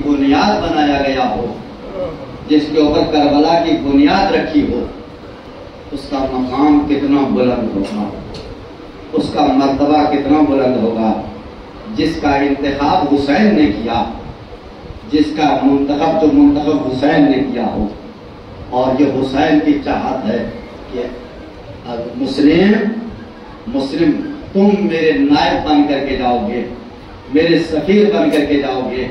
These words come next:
یہ حسین کا انتخاب ہے۔ جناب مسلم نے سر جھکا لیا، مدینہ چھوڑ دیا، لیکن چلتے ہوئے جب ایک مرتبہ مدینے سے نکلنے لگے تو جو چھوٹے چھوٹے بچے مسلم کے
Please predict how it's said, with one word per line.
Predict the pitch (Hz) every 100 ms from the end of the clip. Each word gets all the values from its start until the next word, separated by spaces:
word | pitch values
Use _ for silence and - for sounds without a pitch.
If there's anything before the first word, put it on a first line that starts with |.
| 117 - - - - 214
یہ | 135 131
حسین | 131 151 165 143
کا | 131
انتخاب | 127 - - 117 113 101 120
ہے۔ | 110 - - - - - -
جناب | 139 147 143 139
مسلم | 139 156 147
نے | 147 -
سر | 139 139
جھکا | 143 139
لیا، | 135 123 120 - - - - - 240
مدینہ | 247 139 147 156 - -
چھوڑ | - 214 208 165
دیا، | 151 147 - - - -
لیکن | 120 147 139 -
چلتے | 151 147 151 208
ہوئے | - - 139 139 139 - - -
جب | 139
ایک | 143 143
مرتبہ | 147 143 151 170 151
مدینے | 143 147 151 185
سے | - 139
نکلنے | 147 165 185 226
لگے | 151 143 135 139 135 - - - -
تو |
جو | 143 165 180 165
چھوٹے | 170 175 220 -
چھوٹے | - 156 156
بچے | 139 151 143 151 147 - - - 143
مسلم | 151 - 180
کے | 151